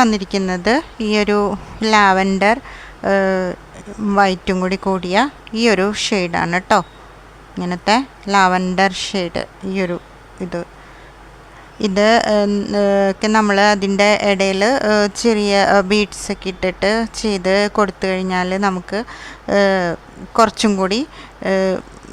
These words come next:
ഇതായിട്ട് നമുക്ക് കോസ്റ്റ്, ഏഹ്, കുറച്ച് നമുക്ക് മേക്ക് ചെയ്തിട്ട് അതിനനുസരിച്ചുള്ള കോസ്റ്റിൽ നമുക്ക് സെയിൽ ചെയ്യാനും സാധിക്കും ട്ടോ. അപ്പോൾ, ഏഹ്, ഈ ഒരു ഷെയ്ഡിലൊക്കെയുള്ള ചെറിയ ബീഡ്സൊക്കെ നമ്മുടെ അടുത്ത് അവൈലബിൾ ആണ്. അപ്പോൾ, ഏഹ്,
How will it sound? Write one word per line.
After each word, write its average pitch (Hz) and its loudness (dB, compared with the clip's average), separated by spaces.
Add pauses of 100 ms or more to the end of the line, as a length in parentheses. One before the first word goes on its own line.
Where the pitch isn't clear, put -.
(500)
ഇതായിട്ട് 190 0 (100)
നമുക്ക് 196 -2 (120)
കോസ്റ്റ്, 202 2 (340)
ഏഹ്, 214 0
കുറച്ച് - 2
നമുക്ക് 208 -2 (100)
മേക്ക് 220 -4
ചെയ്തിട്ട് 202 2 (480)
അതിനനുസരിച്ചുള്ള 233 4 (100)
കോസ്റ്റിൽ 226 0 (120)
നമുക്ക് 208 -2
സെയിൽ 240 2 (100)
ചെയ്യാനും 202 0
സാധിക്കും 208 0
ട്ടോ. 185 2 (760)
അപ്പോൾ, 220 0 (220)
ഏഹ്, 202 0 (140)
ഈ - 2 (120)
ഒരു 226 2 (140)
ഷെയ്ഡിലൊക്കെയുള്ള 214 0 (400)
ചെറിയ 220 0 (100)
ബീഡ്സൊക്കെ 208 -4
നമ്മുടെ 202 0
അടുത്ത് 202 -2 (560)
അവൈലബിൾ 190 2
ആണ്. 180 0
അപ്പോൾ, 208 4 (320)
ഏഹ്, 208 2